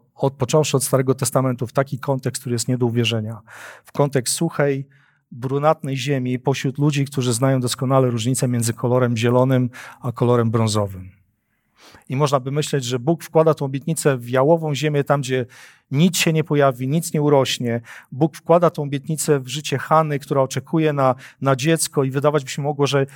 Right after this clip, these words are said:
że tego dziecka nie będzie i nagle się pojawia. Później jest obietnica s-, dana Sarze i Abrahamowi, potomka,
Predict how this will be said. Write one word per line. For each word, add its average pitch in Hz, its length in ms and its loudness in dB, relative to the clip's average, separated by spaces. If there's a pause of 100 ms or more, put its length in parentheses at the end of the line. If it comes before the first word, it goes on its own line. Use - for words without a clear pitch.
(160)
że 135 140 -6
tego 143 260 0
dziecka 165 340 0
nie 151 140 -4
będzie 160 300 0
i 156 40 -4
nagle 156 240 -2
się - 140 -4
pojawia. 151 360 2
Później 156 220 -8
jest 143 120 -4
obietnica 151 600 2 (360)
s-, - 260 0 (280)
dana 156 300 2
Sarze 151 720 2
i 147 100 0
Abrahamowi, 151 680 0
potomka, 143 760 -2